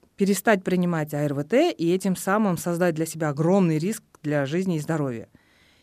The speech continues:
Или принимать А Р В Т, но получить осуждение, оскорбление, изоляцию окружающих. А ведь такое происходит потому, что мы боимся огласки статуса.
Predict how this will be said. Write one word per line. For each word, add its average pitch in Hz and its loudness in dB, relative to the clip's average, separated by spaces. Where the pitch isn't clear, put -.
Или 226 2
принимать 254 4
А 151 2
Р 151 2
В 147 -2
Т, 147 -4
но 160 -2
получить 196 -2
осуждение, 190 0
оскорбление, 175 2
изоляцию 160 -2
окружающих. 156 -4
А 143 -4
ведь 185 0
такое 190 0
происходит 190 -2
потому, 185 -2
что 180 -4
мы 175 2
боимся 214 -2
огласки 151 -6
статуса. - -18